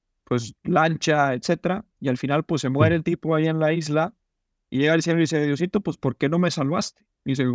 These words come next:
"¿Cómo que por qué no te salvé? Pues, si te mandé un helicóptero, te mandé un barco, te mandé una lancha",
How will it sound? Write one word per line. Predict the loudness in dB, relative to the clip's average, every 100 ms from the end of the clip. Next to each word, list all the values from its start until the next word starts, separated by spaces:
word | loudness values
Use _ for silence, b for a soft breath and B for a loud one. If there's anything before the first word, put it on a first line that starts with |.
| -2
"¿Cómo | -2 0
que | 0
por | 0 0
qué |
no | 0
te | 2
salvé? | 0 2 0
Pues, | 0
si | -2
te | 0
mandé | 0 2 2 2
un | 2 0 -4 _ _ _ -2
helicóptero, | 2 2 2 0 0 0 2 0
te | 0 -2
mandé | -2 -4 0 0
un | 2
barco, | 4 4 2 -2
te | 0
mandé | -2 0 0
una | 0
lancha", | 2 2 0 -6